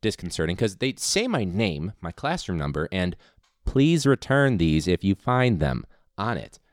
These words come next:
And somehow, two of them have gone missing. I replaced the one. Uh, two additional ones had to be replaced because they were snapped. And at this point, I'm like, "All right, the fucking clipboards are out. It's, it's done."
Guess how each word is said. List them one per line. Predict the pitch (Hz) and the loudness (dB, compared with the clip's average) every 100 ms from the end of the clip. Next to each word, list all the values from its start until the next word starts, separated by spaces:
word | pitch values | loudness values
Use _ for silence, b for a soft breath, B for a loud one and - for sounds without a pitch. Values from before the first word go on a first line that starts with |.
| _ | _
And | 95 98 | -6 -2
somehow, | 127 127 110 85 80 - _ _ - | -2 -2 0 0 -2 -8 _ _ -6
two | - 170 | 2 2
of | |
them | 131 104 95 - - | 2 0 -2 -8 -14
have | 92 | -6
gone | 98 87 | -2 0
missing. | 85 80 71 76 - | 0 -2 -4 -6 -6
I | - | -4
replaced | 98 - 143 - | -2 0 -2 -2
the | 104 | -2
one. | 98 85 76 - b b b b | 0 -2 -4 -14 b b b b
Uh, | - 95 87 85 - _ _ _ _ _ _ _ | -4 -2 0 -2 -6 _ _ _ _ _ _ _
two | - 202 | -4 0
additional | 160 156 - 135 | 2 0 0 -2
ones | 95 90 | 0 0
had | 90 | -2
to | 87 | -2
be | 87 | -2
replaced | 82 87 82 | -2 -2 -2
because | 92 90 85 | -4 -4 -2
they | 92 | -2
were | 85 | -2
snapped. | - - 147 135 95 - b b - | -2 -4 -2 -2 -2 -8 b b -10
And | 131 | -6
at | |
this | 143 165 | -4 -4
point, | 165 147 | -2 0
I'm | 127 | 0
like, | 117 98 | -2 0
"All | |
right, | 92 85 | 0 -2
the | - | -6
fucking | - 98 87 | -6 -4 -4
clipboards | 90 - 78 71 | -4 -2 -2 -2
are | |
out. | 64 60 - | -4 -4 -6
It's, | - - | -10 -8
it's | 85 | -8
done." | - 58 55 | -10 -12 -12